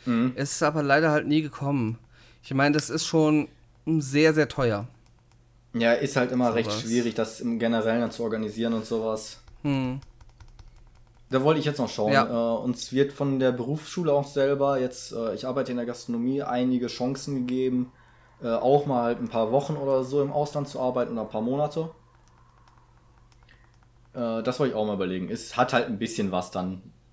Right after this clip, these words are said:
Speaker 1: Halbwegs Schule, Schulenausflug,
Speaker 2: Hm.
Speaker 1: Arbeiten, ist dann so eine Mischung aus allem.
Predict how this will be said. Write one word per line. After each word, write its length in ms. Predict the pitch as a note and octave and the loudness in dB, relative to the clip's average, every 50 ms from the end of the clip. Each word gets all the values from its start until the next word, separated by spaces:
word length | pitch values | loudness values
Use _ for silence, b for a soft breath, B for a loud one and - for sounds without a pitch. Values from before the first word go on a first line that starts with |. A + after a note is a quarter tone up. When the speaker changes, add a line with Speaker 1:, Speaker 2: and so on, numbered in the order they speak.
| _ - - - | _ -20 -18 -6
Speaker 1:
Halbwegs 760 | G2+ G#2 A2 A#2 A#2 - - A2+ A2+ A2 - - - - - - | -2 0 0 0 -2 -2 -4 -6 -4 -6 -6 -10 -12 -14 -14 -14
Schule, 680 | - - - C3 C3+ C#3+ C#3 C3+ C3 B2 B2 B2 A#2 A2 | -14 -6 -2 0 2 4 4 4 6 6 6 6 4 2
Schulenausflug, 840 | - - C3 C3 B2+ B2+ A#2+ A2+ - - A#2+ A#2 A#2+ A#2 A2+ - - | 0 0 2 2 2 2 2 0 0 -4 -4 -2 -2 -2 -4 -6 -6
Speaker 2:
Hm. 80 | - | -2
Speaker 1:
Arbeiten, 720 | A#2 G#2+ A2+ A#2 A2+ A2 A2+ A2 A#2 A2+ A2+ A2+ A2 G2+ | 0 2 4 4 4 2 0 0 -2 -4 -4 -4 -6 -6
ist 180 | A2 G2+ - - | -8 -8 -4 -4
dann 100 | G2+ F#2+ | -4 -4
so 60 | G2 | -2
eine 80 | F#2 F2+ | -2 -2
Mischung 260 | F2+ F2 - G2 F2+ | -4 -4 -6 -8 -10
aus 140 | F2+ F#2 - | -10 -10 -10
allem. 260 | E2+ E2 E2+ F#2 | -10 -10 -8 -10